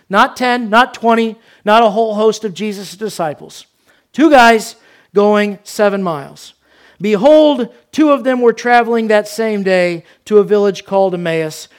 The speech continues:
which was seven miles from Jerusalem." Let's remember that there are only two guys as we go along whom Jesus makes this appearance to.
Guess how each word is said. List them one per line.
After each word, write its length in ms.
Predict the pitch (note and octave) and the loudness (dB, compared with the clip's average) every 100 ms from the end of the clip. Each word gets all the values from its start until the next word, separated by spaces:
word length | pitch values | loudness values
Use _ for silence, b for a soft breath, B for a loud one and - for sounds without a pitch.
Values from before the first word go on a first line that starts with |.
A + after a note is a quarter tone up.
| b | b
which 280 | F#3 F#3+ - | -2 -2 -2
was 200 | F#3+ E3+ | -6 -4
seven 360 | G3 F#3 F3+ | -4 -4 -4
miles 520 | F3 E3+ E3 D#3+ D#3 - _ | -4 -4 -2 -4 -6 -12 _
from 280 | E3 D#3+ D#3 | -10 -10 -10
Jerusalem." 640 | D3+ D3 C3+ C3+ B2+ C#3+ _ B B B B - | -10 -12 -12 -18 -20 _ _ B B B B 0
Let's 260 | D4+ E4 | 0 0
remember 380 | E4+ D4 C#4+ A#3+ | -2 -2 0 0
that 160 | G#3+ G#3 | -2 -2
there 160 | G#3+ | 0
are 140 | G#3 G3+ | 2 0
only 300 | G3+ G#3 G3 | -2 -2 -4
two 240 | - G#3 | -6 -4
guys 380 | G3 F#3+ F#3 F3+ | 0 2 2 -2
as 260 | F#3+ F#3 E3 | -6 -8 -6
we 100 | F#3 | -6
go 200 | F#3+ F3+ | -4 -2
along 400 | F3+ F3+ A3+ A3 | -2 -4 -4 -6
whom 160 | F3 | -8
Jesus 440 | D#3 F3+ E3 E3+ F#3 | -6 -8 -8 -12 -8
makes 240 | F3+ F3 | -8 -8
this 200 | F#3 E3+ | -12 -12
appearance 460 | E3 F#3 F#3 F3+ - | -10 -6 -6 -6 -8
to. 320 | G#3 A#3 | -4 -4